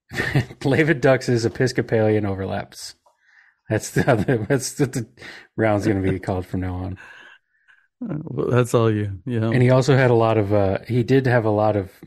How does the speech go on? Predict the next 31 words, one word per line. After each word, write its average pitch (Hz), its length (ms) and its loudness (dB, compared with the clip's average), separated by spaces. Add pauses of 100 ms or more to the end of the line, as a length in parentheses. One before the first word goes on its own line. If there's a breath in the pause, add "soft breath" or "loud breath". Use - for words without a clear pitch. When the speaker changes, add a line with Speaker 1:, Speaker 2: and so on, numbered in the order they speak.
Speaker 1:
dead 101 200 0
people 98 340 -2
in 90 100 -10
his 95 200 -8
first, - 560 -10 (1000)
uh, - 160 -8
in 113 120 4
his 110 180 2
halftime. 104 420 2
We 101 180 2
had, 98 340 -4
uh, - 180 -8
he 110 140 -4
had 107 140 0
Sean 95 240 -4
Taylor, 185 440 0 (400 soft breath)
he - 80 -2
had 104 120 0
Speaker 2:
Okay. - 100 -2
Speaker 1:
Chandler 104 240 2
Bing, 143 420 0 (380)
and 127 360 4
Speaker 2:
Yeah. 107 140 2
Speaker 1:
he 110 100 4
had 147 240 0 (260)
Derek 147 280 2
Carr, 131 340 2
whose 110 220 0
career 139 320 2
is 98 120 -4
dead. - 220 -10